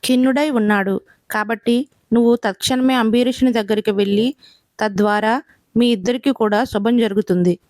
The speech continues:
అని విష్ణువు చెప్పగానే, దూర్వాసుడు అంబీరుషుని ఎదుట ప్రత్యక్షమయ్యాడు. మరుక్షణమే సుదర్శనం కూడా అక్కడ ఆవిష్కృతమంచబడింది. భయగ్రస్తుడైన దూర్వాసుని అతని మీదికి రానున్న సుదర్శనాన్ని చూడగానే అంబీరుషుడు ఆ చక్రానికి ఎదురెళ్ళి,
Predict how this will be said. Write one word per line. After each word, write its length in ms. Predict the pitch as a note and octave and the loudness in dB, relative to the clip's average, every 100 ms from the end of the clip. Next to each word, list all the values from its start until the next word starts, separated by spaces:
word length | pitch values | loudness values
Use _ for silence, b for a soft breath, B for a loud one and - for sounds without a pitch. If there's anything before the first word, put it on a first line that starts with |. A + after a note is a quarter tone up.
| _ A3+ | _ -4
అని 260 | B3 B3 | 0 2
విష్ణువు 380 | B3+ B3 C#4+ D4 | 0 0 0 -2
చెప్పగానే, 760 | C4+ A3+ A#3 A#3 A3+ G#3+ B3+ A#3+ | -2 -4 -4 -2 0 0 0 2
దూర్వాసుడు 600 | A3+ A#3 B3+ C4 G#3+ A3 | 2 2 0 0 0 0
అంబీరుషుని 640 | G#3 G#3+ B3+ C4 C4 A#3 | 2 2 0 0 0 2
ఎదుట 260 | G#3+ A3 G#3+ | 2 0 -2
ప్రత్యక్షమయ్యాడు. 880 | A3 F#3+ A3+ - A3+ G3+ F#3+ F3+ F3 b b - | -2 -4 -4 -2 0 2 2 0 -6 b b -4
మరుక్షణమే 560 | A3 A#3 C#4 C4 C4 C4+ | -2 -2 -2 0 0 -2
సుదర్శనం 540 | G#3+ A3 A#3+ B3 B3+ | -2 -2 -2 0 0
కూడా 260 | G#3+ G#3 A3+ | 0 0 -2
అక్కడ 460 | A3 G3 G3+ A#3 B B B G3+ | -2 -2 0 0 B B B -4
ఆవిష్కృతమంచబడింది. 1200 | A3 B3 - A#3+ A3+ A3 A3 G3+ G3 F#3+ F3+ - B B | -4 -4 -4 -2 0 0 0 0 0 2 0 -2 B B
భయగ్రస్తుడైన 720 | A#3 A#3+ C#4+ D4 - C#4+ C#4+ | -2 0 -2 -2 0 0 0
దూర్వాసుని 880 | A#3 A3 A#3 B3+ C4 C4+ A#3+ A3 A#3+ b b G#3+ | 0 0 0 0 2 2 4 2 0 b b -6
అతని 240 | A#3 B3 | -2 0
మీదికి 340 | A#3 A#3+ C4 | 2 2 0
రానున్న 440 | C4+ B3 B3 A#3+ A3+ | 0 0 2 2 2
సుదర్శనాన్ని 720 | - A3 A3 C4+ B3+ B3 B3 A#3 | 0 -2 -2 0 0 2 0 2
చూడగానే 420 | G#3 A3 A3+ A#3 | 2 2 2 2
అంబీరుషుడు 720 | G#3 G#3 A#3+ B3 A3+ G3 G#3+ B B _ | 2 2 2 0 0 2 0 B B _
ఆ 80 | A3+ | -6
చక్రానికి 580 | A#3 G#3+ A#3+ B3 C4 A3+ | -4 -4 -2 -2 0 -2
ఎదురెళ్ళి, 500 | G#3 A#3 A3 A3 | 0 0 0 0